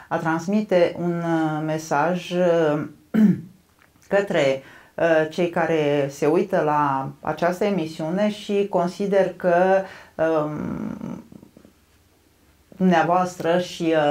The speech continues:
uh, cei care mă sprijiniți în transmiterea mesajului,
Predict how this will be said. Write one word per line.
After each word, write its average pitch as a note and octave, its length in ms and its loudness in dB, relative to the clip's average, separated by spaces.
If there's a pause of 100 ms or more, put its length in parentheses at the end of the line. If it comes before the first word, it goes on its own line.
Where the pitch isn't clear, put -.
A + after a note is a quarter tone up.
uh, D3 60 -2 (500)
cei F#3+ 220 4
care F3+ 300 0
mă F3 100 2
sprijiniți F#3 800 -2
în E3 120 -4
transmiterea E3 600 -2
mesajului, F3+ 800 0